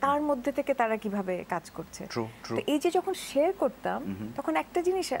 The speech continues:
Speaker 1: দুইটা জিনিস আমার ইয়ে
Speaker 2: হুম,
Speaker 1: হয়েছে,
Speaker 2: হুম।
Speaker 1: সেটা হলো যে একটা ডেভেলপ মার্কেট কিভাবে চিন্তা করে।
Speaker 2: Correct।
Speaker 1: কারণ ওরা কিন্তু, আহ, একটা ওই যে আমরা বলি যে ইয়েতে চলে আসছে, স্যাচুরেশনে।
Speaker 2: রাইট, রাইট,
Speaker 1: যে
Speaker 2: রাইট।
Speaker 1: there's no, ওদের কাস্টমার
Speaker 2: ওদের
Speaker 1: বেসই
Speaker 2: গ্রোথ,
Speaker 1: হলো,
Speaker 2: গ্রোথ,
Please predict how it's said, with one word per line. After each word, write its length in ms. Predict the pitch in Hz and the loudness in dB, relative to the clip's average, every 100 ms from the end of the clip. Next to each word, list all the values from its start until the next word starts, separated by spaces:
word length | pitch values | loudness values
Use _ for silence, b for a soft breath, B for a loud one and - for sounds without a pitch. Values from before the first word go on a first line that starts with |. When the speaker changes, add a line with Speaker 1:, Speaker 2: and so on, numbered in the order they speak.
| 214 | 0
Speaker 1:
দুইটা 260 | 285 339 | 2 2
জিনিস 320 | 294 254 214 | 2 0 0
আমার 200 | 190 175 - - | -2 -2 -4 -8
ইয়ে 140 | - 180 | -8 -4
Speaker 2:
হুম, 140 | 175 | -2
Speaker 1:
হয়েছে, 200 | 180 - | -4 -4
Speaker 2:
হুম। 40 | 202 | -4
Speaker 1:
সেটা 220 | 254 269 | 0 0
হলো 140 | 269 | 0
যে 220 | 262 294 294 B B B B | 0 -2 -2 B B B B
একটা 180 | - 277 | -2 4
ডেভেলপ 420 | 247 254 277 320 | 6 6 4 2
মার্কেট 300 | 302 294 302 - | 0 0 -2 -2
কিভাবে 300 | 254 240 262 | -2 0 0
চিন্তা 360 | 254 254 220 202 | 0 0 0 0
করে। 260 | 180 - 175 - | -2 -8 -14 -2
Speaker 2:
Correct। 380 | 202 190 - - | 2 2 -2 0
Speaker 1:
কারণ 120 | 254 | 4
ওরা 180 | 233 269 | 6 4
কিন্তু, 340 | 294 294 330 427 | 4 0 2 0
আহ, 320 | 453 - - 226 208 214 | -2 -8 0 2 4 2
একটা 240 | 208 220 214 | 0 2 2
ওই 80 | |
যে 100 | 208 | 2
আমরা 200 | 208 208 | 0 0
বলি 260 | 202 208 208 | 0 -2 -2
যে 280 | 202 202 190 | 0 0 2
ইয়েতে 280 | 202 208 214 | 2 6 6
চলে 280 | 185 165 | 6 0
আসছে, 220 | 156 - 190 | -4 -4 0
স্যাচুরেশনে। 920 | - 247 - 226 180 - 175 151 175 | 2 2 2 0 -2 -4 -10 -6 0
Speaker 2:
রাইট, 200 | 85 80 - - - - - 90 | 0 0 -12 -20 -20 -14 -4 0
রাইট, 180 | 87 80 | 0 4
Speaker 1:
যে 140 | 254 - | 2 4
Speaker 2:
রাইট। 20 | |
Speaker 1:
there's 260 | 247 277 302 | 4 4 2
no, 120 | 320 - | 0 2
ওদের 340 | 262 320 247 - - | 4 4 0 -2 2
কাস্টমার 500 | 247 - 285 294 311 | 2 2 0 2 4
Speaker 2:
ওদের 160 | - | 4
Speaker 1:
বেসই 120 | - | 4
Speaker 2:
গ্রোথ, 140 | 311 - | 4 6
Speaker 1:
হলো, 160 | 160 330 - | 6 4 4
Speaker 2:
গ্রোথ, 160 | 151 | 4